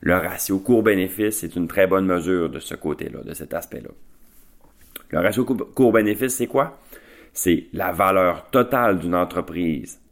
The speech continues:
divisée par ses profits. Donc, autrement dit, on prend la valeur totale d'une entreprise cotée en bourse divisée par l'entièreté de ses bénéfices, ou encore, on prend le prix d'une action et on divise par le bénéfice par action. Ça revient au même. Donc,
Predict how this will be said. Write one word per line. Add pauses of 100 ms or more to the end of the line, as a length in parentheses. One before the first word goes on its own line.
(160)
divisée
par
ses
profits. (160)
Donc,
autrement
dit,
on
prend
la
valeur
totale
d'une
entreprise
cotée
en
bourse (320)
divisée
par
l'entièreté
de
ses
bénéfices, (180)
ou
encore,
on
prend
le
prix
d'une
action (360)
et
on
divise
par
le
bénéfice
par
action. (140)
Ça
revient
au
même. (1120)
Donc,